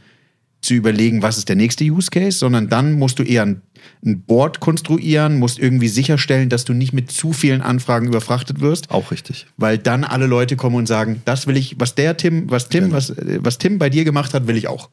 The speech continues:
Speaker 2: Genau.
Speaker 1: Und dann klappt's nicht mehr.
Speaker 2: Also das ist dann halt der, da-, genau, das ist dann, ähm,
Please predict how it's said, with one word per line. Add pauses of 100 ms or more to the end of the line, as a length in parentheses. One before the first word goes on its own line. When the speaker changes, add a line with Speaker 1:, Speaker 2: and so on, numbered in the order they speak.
(140)
Speaker 2:
Genau. (440)
Speaker 1:
Und
dann (100)
klappt's
nicht
mehr. (200)
Speaker 2:
Also (340)
das
ist
dann
halt
der,
da-,
genau,
das
ist
dann,
ähm,